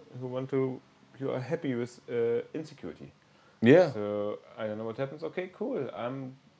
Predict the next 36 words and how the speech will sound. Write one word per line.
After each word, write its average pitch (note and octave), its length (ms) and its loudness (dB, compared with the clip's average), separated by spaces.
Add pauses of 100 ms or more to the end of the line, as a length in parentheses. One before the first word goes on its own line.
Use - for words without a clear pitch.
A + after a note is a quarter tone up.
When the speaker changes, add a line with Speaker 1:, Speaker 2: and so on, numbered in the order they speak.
(480)
Speaker 1:
be C#3 160 -6
ready. E3 280 -4
Not C3 220 -6
sorry. D3 400 -4
I G#2+ 100 -4
have B2+ 180 -6
a C#3 40 -8
tent F3 320 -8
with A2 160 -8
me. F#2 220 -8 (100)
Okay, B2 200 -10
when A#2+ 220 -4
nothing D#3 260 -8
works, B2+ 360 -10 (100)
I'm, F#3 260 -12 (140)
I'm D3+ 240 -14
there. C#2+ 280 -6 (320)
Speaker 2:
Yeah. A2+ 260 10
Speaker 1:
So C3 160 -6
I, C3+ 240 -10
I - 20 -6
will C3+ 140 -6
survive. G2+ 420 -8 (460)
Speaker 2:
Yeah. B2+ 280 12 (140)
Speaker 1:
Nothing A2+ 240 -12
Speaker 2:
Well, B2 180 12
guess C#3+ 280 12
what? A2+ 420 10 (560)
We A#2+ 140 12
booked B2 400 8
everything A2 560 6
up F#2+ 200 4
front. F#2+ 380 4 (680)
And A2 300 2 (140)
I've C3+ 120 12
been, G#2+ 320 8